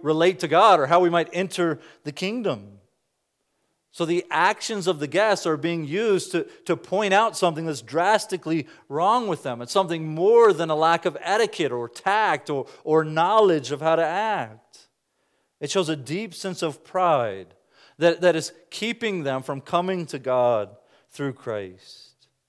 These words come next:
Isn't this what, w-, one of the woes that Jesus gave to the Pharisees back in chapter eleven, verse forty-three? What did he say? "Woe to the Pharisees." That's, that's a curse. "Cursed are the, the Pharisees,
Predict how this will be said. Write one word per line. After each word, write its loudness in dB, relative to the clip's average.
Isn't -10
this -4
what, 2
w-, -2
one 2
of 2
the 4
woes 6
that -4
Jesus -4
gave 0
to -8
the -2
Pharisees -2
back 4
in -10
chapter 0
eleven, 0
verse -4
forty-three? -2
What -2
did -4
he -4
say? -4
"Woe 6
to -4
the -2
Pharisees." 2
That's, -4
that's -6
a -4
curse. 0
"Cursed 0
are 4
the, -4
the -8
Pharisees, 0